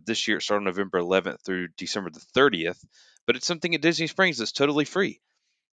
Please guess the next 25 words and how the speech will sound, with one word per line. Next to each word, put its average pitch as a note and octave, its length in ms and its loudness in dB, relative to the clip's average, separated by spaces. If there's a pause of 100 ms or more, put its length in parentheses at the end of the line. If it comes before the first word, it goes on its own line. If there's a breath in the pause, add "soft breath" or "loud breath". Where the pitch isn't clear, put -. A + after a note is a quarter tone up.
You A2+ 100 0
can A#2 80 -6
go B2 80 8
to B2+ 60 4
Disney D3 240 4
Springs, B2 320 0
which A#2 140 -6
is A#2 60 -2
free G#2 200 2
to B2 60 2
get A#2 140 4
into, G2+ 460 0
and G2+ 220 -2
it's, - 280 -2
it's A2 200 -2
great. B2+ 360 2
You G2+ 100 -8
can G2 160 -10
take A2 240 2
some G#2 180 -6
time G#2 420 -2
out B2+ 120 4
of D3 120 0
your E3+ 120 -4
way F#2+ 320 2